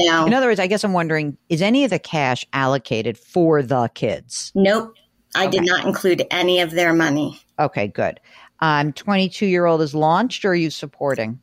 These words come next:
Speaker 1: She is launched. She graduated,
Speaker 2: Oh.
Speaker 1: got a job right away, and has her own apartment now.
Speaker 2: Yes, you have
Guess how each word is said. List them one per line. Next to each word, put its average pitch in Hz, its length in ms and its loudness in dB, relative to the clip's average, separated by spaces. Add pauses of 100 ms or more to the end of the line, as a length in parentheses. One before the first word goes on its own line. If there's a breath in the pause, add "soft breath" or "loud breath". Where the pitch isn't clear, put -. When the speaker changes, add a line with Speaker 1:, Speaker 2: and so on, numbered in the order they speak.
Speaker 1:
She - 220 0
is 285 380 0
launched. 190 400 2
She - 120 -4
graduated, 240 580 2
Speaker 2:
Oh. - 40 -6
Speaker 1:
got 196 180 0
a 185 80 2
job 214 340 0
right 247 200 2
away, 294 440 2
and 190 180 2
has 208 200 0
her 247 120 4
own 262 100 6
apartment 269 440 0
now. 170 280 -4 (220)
Speaker 2:
Yes, 131 920 -4
you 202 200 2
have 127 300 -2